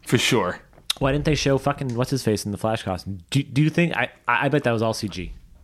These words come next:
Speaker 1: What
Speaker 2: And
Speaker 1: do you
Speaker 2: it was
Speaker 1: mean?
Speaker 2: just him. His face. I, I bet he was just his face, like, acting, and then they just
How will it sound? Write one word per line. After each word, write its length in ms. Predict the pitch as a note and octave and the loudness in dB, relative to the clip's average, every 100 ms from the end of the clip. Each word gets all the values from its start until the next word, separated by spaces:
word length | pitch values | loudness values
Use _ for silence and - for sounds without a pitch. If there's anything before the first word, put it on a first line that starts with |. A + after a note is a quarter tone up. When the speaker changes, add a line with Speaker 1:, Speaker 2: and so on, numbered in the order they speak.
| - _ | -20 _
Speaker 1:
What 100 | - - _ _ _ _ | -20 -20 _ _ _ _
Speaker 2:
And 80 | D3 | 2
Speaker 1:
do 60 | C#3+ | 4
you 40 | |
Speaker 2:
it 40 | C3 | 4
was 80 | |
Speaker 1:
mean? 20 | B2 | 2
Speaker 2:
just 180 | B2 | -2
him. 220 | - A2 E2 _ _ _ _ | -4 -6 -10 _ _ _ _
His 160 | - G#2 | -10 -6
face. 280 | - B2 C3+ | -2 -2 -2
I, 120 | A#2+ | -2
I 60 | C3 | 0
bet 180 | B2+ G#2+ | -2 2
he 100 | B2+ | 2
was 120 | A#2+ | 4
just 160 | B2 | 2
his 200 | C3 A#2 | 2 2
face, 300 | - A#2+ B2 | 2 2 4
like, 160 | - F#2+ | 2 0
acting, 380 | G2+ G#2 C3 A#2 | 0 0 0 2
and 60 | G#2 | 2
then 80 | |
they 80 | G#2 | 0
just 260 | F#2+ - | -2 -6